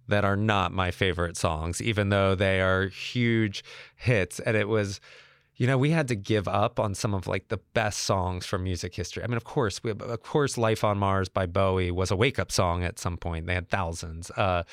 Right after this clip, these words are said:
and it was, I love that song, and I'm a huge Bowie fan. And it was in a scene at some point,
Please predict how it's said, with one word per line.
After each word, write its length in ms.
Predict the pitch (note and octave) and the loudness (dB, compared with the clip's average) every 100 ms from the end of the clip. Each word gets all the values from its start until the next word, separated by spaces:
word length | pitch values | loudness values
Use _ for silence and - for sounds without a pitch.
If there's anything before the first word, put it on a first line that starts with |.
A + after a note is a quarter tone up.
| - - - - | -16 -18 -20 -2
and 440 | G#2 G2 F#2+ G2 - - _ _ | 0 2 2 0 -8 -20 _ _
it 220 | - A#2+ | 0 2
was, 460 | - G#2 G2+ G2+ G2+ - | 2 4 4 2 -2 -4
I 120 | G#2 | -2
love 240 | G2+ B2+ - | 2 2 0
that 200 | E2+ - | -4 -4
song, 440 | - D#2+ D2+ E2 - | -6 -6 -6 -8 -4
and 80 | |
I'm 120 | G2 F2+ | -2 -2
a 40 | |
huge 520 | - - A2+ G2+ - | -6 -2 -2 -2 0
Bowie 320 | G#2 G2+ G2 | 2 2 2
fan. 460 | F2+ G2+ F#2+ F2+ E2+ - - | 0 0 2 2 -2 -8 -8
And 120 | - | -4
it 40 | G2+ | 0
was 140 | G#2+ | 2
in 160 | A#2+ A2+ | 2 2
a 80 | G#2 | 0
scene 320 | - A2+ G#2 | 0 2 2
at 160 | G2 | 0
some 300 | - G#2 F#2 | -2 -2 -2
point, 520 | - F#2+ F#2 F#2+ - | -2 -2 0 -2 -8